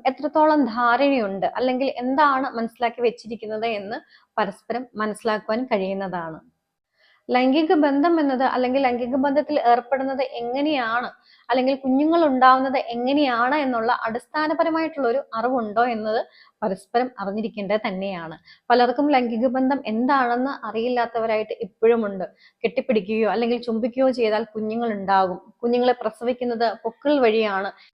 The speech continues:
എന്ന് തെറ്റിദ്ധരിച്ചിരിക്കുന്ന ഒരുപാട് സ്ത്രീകളും പുരുഷന്മാരും നമ്മുടെ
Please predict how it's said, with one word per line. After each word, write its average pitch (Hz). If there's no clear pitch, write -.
എന്ന് 269
തെറ്റിദ്ധരിച്ചിരിക്കുന്ന 269
ഒരുപാട് 226
സ്ത്രീകളും 220
പുരുഷന്മാരും 208
നമ്മുടെ 202